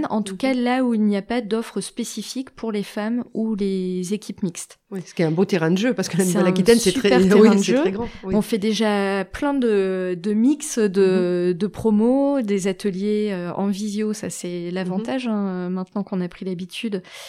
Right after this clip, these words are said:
Speaker 1: euh, où on regroupe nos, nos communautés. Et très prochainement, euh, un programme d'accompagnement avec la Fédération Les Premières, les autres incubateurs, euh,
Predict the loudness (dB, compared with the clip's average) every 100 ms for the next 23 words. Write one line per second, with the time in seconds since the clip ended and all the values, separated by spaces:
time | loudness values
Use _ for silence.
0 | -20 -18 -12 -8 -6 -4 -4 -4 -6 -4
1 | -6 -2 -2 -2 -2 -2 -4 -2 0 2
2 | 0 -2 -2 0 -2 -2 -4 -6 -2 -4
3 | -2 0 0 -2 -6 -14 -20 -20 -20 -12
4 | -10 -8 -8 -10 -10 -10 -6 -4 -4 -2
5 | -2 2 0 0 -4 -2 0 0 0 -2
6 | -4 -4 -8 -6 -4 -2 -2 -4 -2 -2
7 | -2 -2 -2 -2 -4 -4 -4 -4 -6 -4
8 | -4 -4 -6 -6 -8 -6 -6 -6 -4 -6
9 | -6 -8